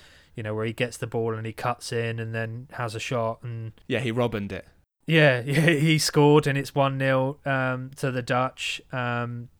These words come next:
Speaker 1: the second goal is a r-, really nice sort of worked piece of play where Dirk Kuyt cuts,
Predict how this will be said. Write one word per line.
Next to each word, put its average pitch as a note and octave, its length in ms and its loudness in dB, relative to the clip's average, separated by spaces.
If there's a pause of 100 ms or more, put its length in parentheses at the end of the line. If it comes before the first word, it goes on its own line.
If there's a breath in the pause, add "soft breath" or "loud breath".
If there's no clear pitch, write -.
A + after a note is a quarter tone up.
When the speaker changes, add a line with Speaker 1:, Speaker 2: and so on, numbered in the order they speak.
(260)
Speaker 1:
the C3 100 0
second C#3+ 460 2
goal B2+ 480 4 (1080 loud breath)
is A#2+ 800 0 (460)
a C#3+ 60 2
r-, B2+ 60 2
really D3 480 0
nice D#3+ 240 0
sort D3+ 180 -2
of A#2 140 -10
worked C3 560 0
piece C3+ 260 -4
of A#2+ 160 -8
play A2+ 460 0 (200)
where A2+ 300 -2
Dirk A#2+ 320 -2
Kuyt A#2+ 340 -4 (220)
cuts, - 460 -6